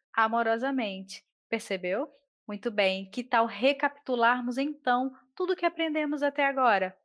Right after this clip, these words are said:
Pois os afixos são esses pequenos morfemas ou partículas. Nós aprendemos um pouco mais sobre os prefixos, aqueles que vêm antes do radical,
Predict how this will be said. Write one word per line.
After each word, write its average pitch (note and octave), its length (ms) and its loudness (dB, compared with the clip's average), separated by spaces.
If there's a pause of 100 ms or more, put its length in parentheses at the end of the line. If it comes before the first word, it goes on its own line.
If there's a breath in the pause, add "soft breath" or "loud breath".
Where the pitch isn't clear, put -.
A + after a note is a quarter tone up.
(100)
Pois A3 240 2
os G#3+ 140 -10
afixos - 800 -4 (140)
são C4+ 200 -2
esses C4+ 240 -4
pequenos C#4+ 460 -4
morfemas B3 840 -2
ou G3+ 80 -4
partículas. A#3+ 880 -6 (240)
Nós G#3+ 260 2
aprendemos G#3 600 -4
um G3+ 100 -10
pouco B3 300 -2
mais G#3 260 0
sobre G3+ 200 -10
os G3+ 100 -16
prefixos, A#3+ 720 -6
aqueles A3+ 400 -4
que G3 140 -16
vêm F#3+ 180 -8 (160)
antes D#4+ 340 -2
do D#4 120 -8
radical, C#4+ 600 0